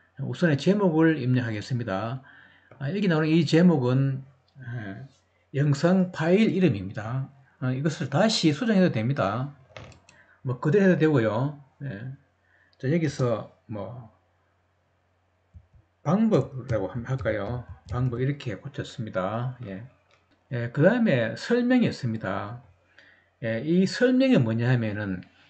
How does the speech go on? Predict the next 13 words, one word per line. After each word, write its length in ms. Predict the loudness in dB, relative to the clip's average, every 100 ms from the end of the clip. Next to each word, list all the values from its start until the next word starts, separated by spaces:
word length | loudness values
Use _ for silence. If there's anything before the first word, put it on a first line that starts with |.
| _ _ _
이 280 | 2 4 6
영상에 560 | 6 6 4 4 4 4
대한 300 | 2 0 -2
설명입니다. 1120 | -2 -2 -2 -2 -4 -4 -4 -6 -6 -12 -18 _ _ -14
예. 220 | -14 -14 -18 _ _ _ _ _ _ _ -16
예, 80 | -12
시청자가 960 | -8 -4 0 2 4 2 2 0 -4 -14 -2
자신의 400 | -2 0 2 2
영상을 600 | 2 0 -2 0 0 0
검색해서 600 | 0 0 2 0 0 -4
들어와서 800 | -2 0 0 0 -2 -2 -8 _ _ _ -16 -4
검색할 540 | 0 0 0 0 0
때에 560 | -2 -4 -2 -2 -4